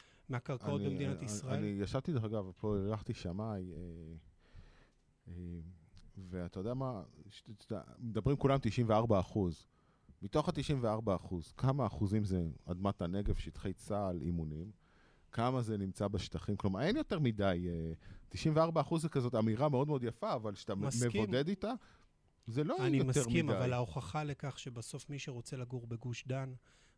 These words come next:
Speaker 1: היום, כמו שאתה אומר, אין כמעט שטחים ש-, שקיימים, ואין שטחים שגם השתחררו.
Speaker 2: כן, במדינת ישראל לא יעזור. אם לא נכבוש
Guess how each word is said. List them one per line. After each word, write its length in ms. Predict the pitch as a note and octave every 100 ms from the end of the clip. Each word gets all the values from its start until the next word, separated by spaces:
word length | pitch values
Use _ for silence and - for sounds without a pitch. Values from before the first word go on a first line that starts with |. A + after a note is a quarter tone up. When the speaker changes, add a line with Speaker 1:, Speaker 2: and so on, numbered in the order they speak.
| -
Speaker 1:
היום, 480 | C3 C3+ D3 C#3 B2 E4 -
כמו 220 | - C#3
שאתה 200 | - -
אומר, 360 | C#3+ D3 D3+ A#2 - -
אין 140 | D3 D#3
כמעט 280 | - C#3 C3+
שטחים 400 | - B2+ C#3+ C3+
ש-, 160 | - B2 A#2 - - - -
שקיימים, 680 | - - - B2+ A#2 C#3+ E3
ואין 240 | B2+ C#3+ C#3
שטחים 380 | - D3 D3
שגם 300 | C#3 C3+ A#2 A2+
השתחררו. 640 | - A#2 - A#2+ A#2 E3 D#3+ -
Speaker 2:
כן, 180 | D3+ B2
במדינת 340 | B2 D3 E3+
ישראל 460 | F3 - C3+ C3 B2+ - - _ _ -
לא 180 | A#2+ D3
יעזור. 400 | A#2+ F2+ E2+ D#2+ _ _ _ -
אם 160 | D#3+ D#3+
לא 180 | D#3 D3
נכבוש 680 | A#2 - B2+ A2 - -